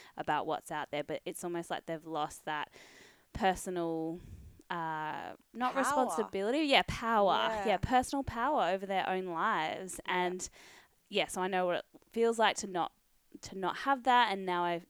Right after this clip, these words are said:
Speaker 1: know what it feels like to have that, and it's a completely amazing place to be. Um, and so I wanna be able to give that to more women.
Speaker 2: Yeah, that's incredible. I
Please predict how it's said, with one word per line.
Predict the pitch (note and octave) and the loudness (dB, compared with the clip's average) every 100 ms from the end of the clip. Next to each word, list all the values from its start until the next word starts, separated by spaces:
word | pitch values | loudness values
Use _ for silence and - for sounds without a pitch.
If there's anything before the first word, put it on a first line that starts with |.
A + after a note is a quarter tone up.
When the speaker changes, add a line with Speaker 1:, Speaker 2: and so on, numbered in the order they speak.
| - | -8
Speaker 1:
know | F3+ E3 | -4 -4
what | E3 | -4
it | - | -6
feels | E3+ E3 | -8 -6
like | E3+ - | -8 -10
to | |
have | E3+ E3+ D#3 E3 | -10 -8 -8 -4
that, | D3 D3+ - | -2 -4 -6
and | D#3+ | -8
it's | D#3 - E3 | -8 -10 -12
a | |
completely | - E3+ E3 E3+ D#3+ D#3 D3+ D3+ - - - - _ _ | -14 -14 -10 -8 -6 -6 -8 -10 -14 -20 -20 -20 _ _
amazing | - G3 F#3+ F#3 G3 F#3+ | -6 0 2 2 0 -6
place | F#3 E3+ F3+ - - | -2 -2 -2 -6 -12
to | - F#3+ | -8 -8
be. | - D#3+ F#3 E4 G#4+ G#4+ - - - | -4 -2 -2 -2 -2 -4 -10 -12 -6
Um, | F3+ E3 E3 D#3 | -2 -2 -2 -4
and | E3 E3 | -6 -4
so | F3 | -4
I | D#3+ | -4
wanna | D#3 D3+ | -6 -8
be | - D3 | -8 -8
able | D3+ | -8
to | |
give | D3+ E3 - | -12 -14 -10
that | C#3 - - | -10 -12 -16
to | - D#3+ D3 D3+ E3 - | -12 -10 -10 -12 -16 -16
more | G3+ E3+ D#3 | -8 -4 -4
women. | D3+ C#3+ B2+ E3+ - - - - - _ _ | -6 -10 -16 -18 -20 -20 -20 -20 -20 _ _
Speaker 2:
Yeah, | G3 F3+ D#3+ E3 | -12 -8 -8 -10
that's | E3+ - | -14 -14
incredible. | G3 F#3 F3 E3 - | -16 -12 -8 -6 -2
I | F#3 F#3+ | -2 -2